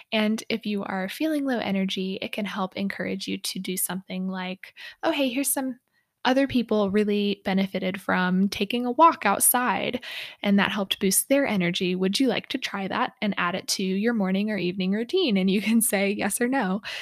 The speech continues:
So it's really helpful for that and routines and all of that. But I have also begun to notice,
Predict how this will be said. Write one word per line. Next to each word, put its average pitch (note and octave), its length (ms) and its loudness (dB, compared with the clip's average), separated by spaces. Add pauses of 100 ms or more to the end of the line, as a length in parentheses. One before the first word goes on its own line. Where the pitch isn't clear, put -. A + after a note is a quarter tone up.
(120)
So C#4 180 4
it's D#4+ 180 2
really A4 180 8
helpful A3+ 540 0 (480)
for E4+ 240 6
that G3+ 340 6
and G#3 240 4 (160)
routines A3 480 2
and G3 80 -4
all G3 140 -2
of F#3 80 -4
that. F3+ 260 -4
But - 240 0 (240)
I - 120 -2
have F4 280 0
also C#4+ 400 2
begun G#3+ 380 0
to G#3+ 120 0
notice, F3+ 720 2